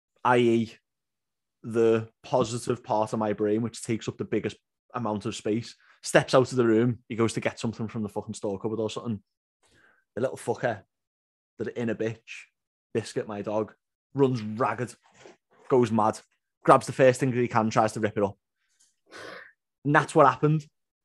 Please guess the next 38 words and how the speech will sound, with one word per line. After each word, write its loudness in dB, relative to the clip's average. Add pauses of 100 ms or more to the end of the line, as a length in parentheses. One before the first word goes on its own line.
(460)
My, 8
like, 6
positive 2
mind 4
had 0
just -6
stepped 0
out 0
the 4
office -4
for 0
an 2
half 2
an -2
hour. 0
He'd -4
gone 4
out 2
for 0
lunch. -2 (1300)
And 2
I 10
watched 6
that 6
video 6
and -4
he 0
walked 2
back 0
in 2
the 0
door 4
and 2
gone, 4 (1400)
"What 0
are 8
you 8
doing? 8